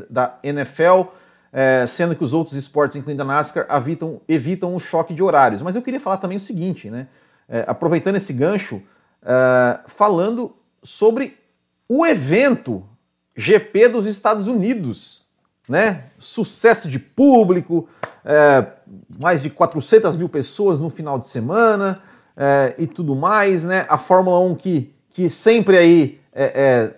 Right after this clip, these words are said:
namorou com os Estados Unidos, sempre quis agradar os Estados Unidos, sempre quis conquistar os Estados Unidos.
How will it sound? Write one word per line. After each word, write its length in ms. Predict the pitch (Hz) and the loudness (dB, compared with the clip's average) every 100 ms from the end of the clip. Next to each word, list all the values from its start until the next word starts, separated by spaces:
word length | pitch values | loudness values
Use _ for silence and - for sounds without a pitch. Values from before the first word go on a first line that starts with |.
| - | -10
namorou 960 | 123 165 254 240 202 240 285 185 113 98 | -6 0 4 8 8 8 8 6 4 -4
com 220 | 165 170 | -8 -6
os 80 | 143 | -6
Estados 380 | 139 156 143 | -2 -2 -2
Unidos, 380 | 117 147 202 147 | -4 -4 -6 -6
sempre 260 | 202 185 165 | -8 -10 -12
quis 400 | - 180 135 - | -12 -8 -8 -6
agradar 640 | 170 160 131 117 202 180 | -6 -2 -2 0 0 2
os 100 | 139 | -2
Estados 300 | 123 - 123 | -4 -8 -8
Unidos, 240 | 131 165 131 | -8 -8 -8
sempre 160 | 175 | -10
quis 180 | - 190 | -8 -10
conquistar 1080 | - 294 320 320 170 - - - 226 254 196 | -6 -6 -6 -8 -8 -8 -10 -4 2 4 4
os 180 | 151 123 | 2 -2
Estados 460 | 135 - 147 131 | -6 -2 -2 0
Unidos. 800 | 127 123 208 226 135 98 - - | -4 -4 -4 -4 -6 -6 -12 -14